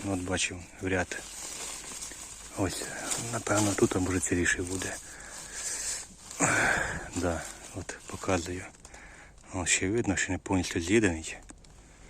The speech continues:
От такий красивий. Це найсмачніша рядовка ліловонога. От бачимо, слимаки ще сидять. Сама смачна.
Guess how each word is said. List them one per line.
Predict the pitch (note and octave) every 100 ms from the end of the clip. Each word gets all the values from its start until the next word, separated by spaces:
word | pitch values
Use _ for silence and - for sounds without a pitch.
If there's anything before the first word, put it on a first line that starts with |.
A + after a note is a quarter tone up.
| - - - - - - - - - - - - - - -
От | G2 - - - -
такий | G2 - F#2
красивий. | - - - F#2+ F2+
Це | E2+ - F#2+ F2 - - - - - - - - G2+
найсмачніша | F#2+ F#2+ - - - F#2 G#2+ - F#2+ E2+ - -
рядовка | G2 G#2+ B2 - F2 - - - - - - - - -
ліловонога. | G#2 G2 G2 F#2+ E2+ E2+ E2 - - - - - - - - - - - - - - - -
От | F#2 E2
бачимо, | F#2 - E2+ - - -
слимаки | - F#2+ F2+ - A#2+
ще | -
сидять. | - F2+ F2+ F2 - - - - - -
Сама | - A2 G#2+
смачна. | F#2 G2 - - F2